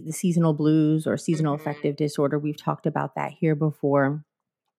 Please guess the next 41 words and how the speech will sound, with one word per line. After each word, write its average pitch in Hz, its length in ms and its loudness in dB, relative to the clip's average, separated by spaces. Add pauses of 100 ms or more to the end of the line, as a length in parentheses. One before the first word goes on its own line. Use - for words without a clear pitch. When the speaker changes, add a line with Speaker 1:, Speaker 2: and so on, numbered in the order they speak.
(100)
Speaker 1:
There 180 280 8
are 160 40 4
a 151 60 2
lot 143 280 2
of 185 120 2
us 147 180 2
that 143 300 2
are 143 280 2
experiencing 151 1080 0 (320)
depression, 190 580 0
whether 147 260 0
it's 147 300 -4
high 180 200 0
functioning 226 520 2
depression 233 580 0
or - 180 2
Speaker 2:
Yeah. 165 80 -8
Speaker 1:
thanks 190 280 2
to 196 60 -2
the 180 100 2
pandemic, 202 680 2
just 208 240 4
regular 170 400 4
functioning 143 500 0
depression, 127 540 -2
right? 135 240 4
Speaker 2:
Right. 143 200 -2 (300)
Speaker 1:
So 165 240 4
there 190 220 6
are 220 40 0
Speaker 2:
Mm-hmm. 220 80 -12
Speaker 1:
times 226 280 4
where 175 100 4
people 170 460 2
may 165 320 2
be 170 240 0
experiencing 160 920 0 (260)
suicidal 190 800 4
thoughts, - 540 0
Speaker 2:
Mm-hmm. 156 100 -2
Speaker 1:
um, 139 520 0